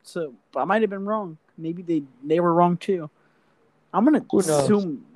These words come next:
Speaker 1: that it wasn't pre-recorded.
Speaker 2: Yeah, I, th-, I thought it was live, to be honest, bro.
Speaker 1: I
Speaker 2: Like
Speaker 1: mean, it said live. You know, it tells you if it's not live or
Speaker 2: Yeah,
Speaker 1: not.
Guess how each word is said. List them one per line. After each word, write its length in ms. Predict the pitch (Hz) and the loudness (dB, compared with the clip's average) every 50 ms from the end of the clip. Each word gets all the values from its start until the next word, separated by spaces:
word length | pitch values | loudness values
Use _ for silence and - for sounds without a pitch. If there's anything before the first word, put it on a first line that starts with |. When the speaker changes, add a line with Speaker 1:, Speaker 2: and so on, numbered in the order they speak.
| 147 | -4
Speaker 1:
that 200 | 160 170 160 147 | -4 -4 -2 0
it 120 | 156 143 120 | 0 0 0
wasn't 420 | 117 135 156 175 185 165 165 151 | -2 0 2 2 2 2 0 -6
pre-recorded. 760 | - - 160 147 143 135 - - - 156 143 135 131 131 110 - _ _ _ _ _ _ _ _ _ _ _ _ _ - _ _ - _ _ _ _ _ _ _ _ _ _ _ _ _ _ _ _ _ _ _ _ _ _ | -4 -2 0 0 0 0 2 2 4 4 4 2 0 -6 -12 -12 _ _ _ _ _ _ _ _ _ _ _ _ _ -20 _ _ -20 _ _ _ _ _ _ _ _ _ _ _ _ _ _ _ _ _ _ _ _ _ _
Speaker 2:
Yeah, 180 | - 175 185 | 4 6 6
I, 40 | 196 | 6
th-, 220 | 190 - - 208 - | 4 2 0 0 2
I 100 | 143 143 | 2 0
thought 220 | - - 240 240 | 2 2 0 2
it 100 | 240 220 | 2 0
was 240 | 175 139 123 123 - | 0 0 -2 -4 -2
live, 300 | 120 123 139 151 147 139 | 0 2 2 2 2 -2
to 120 | - - 120 | -6 -12 -8
be 160 | 123 123 123 | -6 -4 -2
honest, 440 | 123 131 139 135 123 120 110 - _ | -2 -2 -4 -4 -8 -10 -12 -8 _
bro. 280 | 123 127 123 123 120 - _ _ _ - | -2 -2 0 -2 -4 -10 _ _ _ -2
Speaker 1:
I 60 | 120 | 0
Speaker 2:
Like 80 | - 175 | 2 4
Speaker 1:
mean, 120 | 185 185 | 4 4
it 80 | 170 156 | 2 0
said 260 | - - 220 196 147 | 2 2 0 0 2
live. 280 | 151 151 170 190 190 165 | 2 2 2 2 0 -4
You 80 | 170 190 | -6 -6
know, 80 | 208 214 | -6 -4
it 180 | 185 170 165 - | -4 -4 -6 -4
tells 240 | - 214 220 208 | -2 -2 -2 -2
you 80 | 190 165 | -4 -10
if 100 | 151 143 | -10 -10
it's 160 | 156 143 - _ | -12 -12 -8 _
not 200 | 175 175 165 139 | -2 -2 -2 -2
live 260 | 139 151 175 185 170 | -4 -4 -4 -4 -2
or 40 | 147 185 | 2 4
Speaker 2:
Yeah, 320 | 185 165 151 135 127 123 - | 6 6 6 4 2 -2 -4
Speaker 1:
not. 80 | - | -12